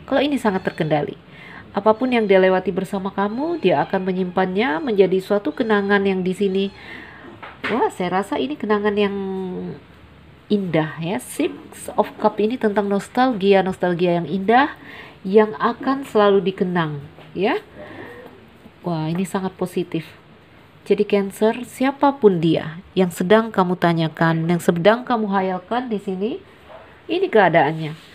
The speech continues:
Jadi jika kamu bertanya, "Apakah dia telah benar-benar melupakan saya?" Cancer, ini keadaannya ya. Apakah di sini bisa kita katakan telah benar-benar melupakan? Saya rasa tidak. Ya, bahkan dia akan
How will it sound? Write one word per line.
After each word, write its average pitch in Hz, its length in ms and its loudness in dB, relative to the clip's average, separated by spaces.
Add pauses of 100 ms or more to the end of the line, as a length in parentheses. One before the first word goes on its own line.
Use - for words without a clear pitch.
(300)
Jadi 247 240 2
jika 240 240 2
kamu 285 240 0
bertanya, 190 880 4 (1300)
"Apakah 262 400 2
dia 220 160 8
telah 214 240 4
benar-benar 208 720 2
melupakan 214 640 -2
saya?" 170 480 -2 (240)
Cancer, 208 480 -2
ini 254 240 -2
keadaannya - 600 -6 (440)
ya. - 160 -10 (480)
Apakah 175 400 -6
di 175 160 -6
sini 180 480 -2 (160)
bisa 180 320 -8
kita 202 160 -4
katakan 208 400 -6
telah 220 160 0
benar-benar 220 560 0
melupakan? 254 480 -4 (160)
Saya 202 240 -2
rasa 214 160 -6
tidak. 151 320 -6 (480)
Ya, 262 80 -10
bahkan 233 480 -2
dia 208 160 6
akan 262 320 0